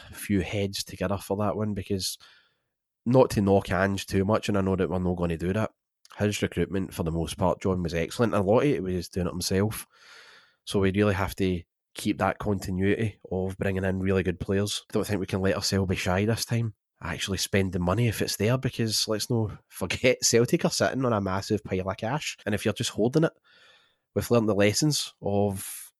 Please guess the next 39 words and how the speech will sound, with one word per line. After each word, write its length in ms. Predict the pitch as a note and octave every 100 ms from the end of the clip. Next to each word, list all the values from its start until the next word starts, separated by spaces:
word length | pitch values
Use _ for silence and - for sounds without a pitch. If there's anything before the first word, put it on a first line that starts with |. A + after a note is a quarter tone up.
| -
like, 140 | G2+ - D#2+
Brendan 360 | G#2 G2 G2+
the 40 | G2
first 260 | A2+ -
time 240 | C3+ C3 B2
and 300 | G2 F#2 F2+ _ _ -
under 200 | G2+ G#2+
Lenny 320 | F#2+ G2+ B2+
when 140 | D3+ D#3
he 60 |
came 160 | - D3+
in, 200 | D3+ C#3+ _ _ _ -
it 80 | A2
ain't 120 | C#3
gonna 200 | A2 F#2
work. 360 | C3 - -
You 60 | B2+
have 140 | C3+
to 100 | -
back 240 | A#2 G#2+ G#2
your 120 | G2+
manager, 400 | F#2 G#2+ D3 D#3+
and 100 | D3
if 160 | A#2+ G#2+
you 40 |
want 200 | A2+ B2+
to 80 | A#2+
actually 340 | G2 - F#2+
make 180 | F#2 F#2+
a 60 | G2
dent 220 | F#2+ F#2+
in 60 | F#2
Europe, 340 | F#2+ B2 - - -
that 140 | G#2+ G#2+
money's 260 | C3+ B2+
got 160 | - F2
to 60 | E2+
be 80 |
spent. 340 | E2+ G#2 C3+